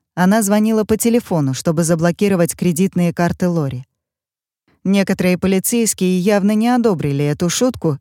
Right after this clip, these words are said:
и последовавший за ней смех. Но они помогли Лори почувствовать себя спокойно.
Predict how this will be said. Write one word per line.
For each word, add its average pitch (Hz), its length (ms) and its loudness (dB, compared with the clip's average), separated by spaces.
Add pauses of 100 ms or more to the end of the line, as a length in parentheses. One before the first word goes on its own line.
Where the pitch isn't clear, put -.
(120)
и 180 80 0
последовавший 175 800 0
за 160 160 0
ней 165 200 0
смех. 123 420 -4 (460)
Но 208 160 2
они 247 240 2
помогли 202 440 2
Лори 240 280 4
почувствовать 185 640 -2
себя 175 260 -2
спокойно. 131 640 -6